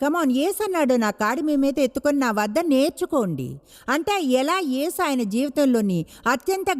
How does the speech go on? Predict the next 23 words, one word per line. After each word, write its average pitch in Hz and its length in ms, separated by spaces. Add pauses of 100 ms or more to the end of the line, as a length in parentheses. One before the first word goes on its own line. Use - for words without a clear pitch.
గంభీరమైన 294 680
ఒత్తిడి 247 520
సమయాల్ని 247 540
హ్యాండిల్ 254 400
చేశాడో 233 420
చూస్తున్నాం. 233 760 (280)
బైబిల్ 320 320
చెప్తుంది 311 320
ఆయన 254 140
నోరు 220 240
తెరవలేదని. 135 760 (1400)
శిష్యులతో 392 500 (100)
చెప్పాడు, 233 360
"సంకల్పంతో 294 800
ఇక 240 260
మీతో 214 460
విస్తరించి 262 640
నేను 196 220
మాటలాడను." 165 880 (280)
ఆయన 311 220
ఇలా 277 280
అని 320 260
ఉండొచ్చు, 190 640